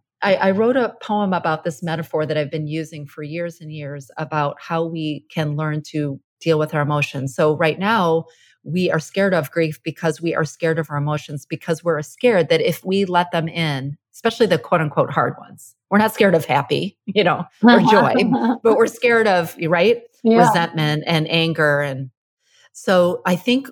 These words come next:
Speaker 1: right now our assumption is if we let those emotions in that we don't like or that we're uncomfortable with,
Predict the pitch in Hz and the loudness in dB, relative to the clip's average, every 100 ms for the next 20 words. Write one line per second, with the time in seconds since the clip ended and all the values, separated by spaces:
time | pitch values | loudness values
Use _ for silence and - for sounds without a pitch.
0 | - 180 170 180 196 208 185 160 - 208 | -4 0 0 0 2 2 2 0 0 -4
1 | 202 165 156 143 175 - 190 175 185 180 | -4 -4 -4 -6 -10 -8 -6 -4 -4 -4
2 | 156 180 214 202 - _ - 156 156 - | -4 -2 -2 -6 -16 _ -4 -2 -2 -4
3 | 160 147 156 147 - 151 160 160 160 160 | -6 -4 -4 -4 -4 -4 -2 -4 -2 -2
4 | 143 151 147 147 147 - 226 214 147 147 | -2 -4 -6 -6 -10 -8 -8 -8 -6 -6
5 | 139 | -6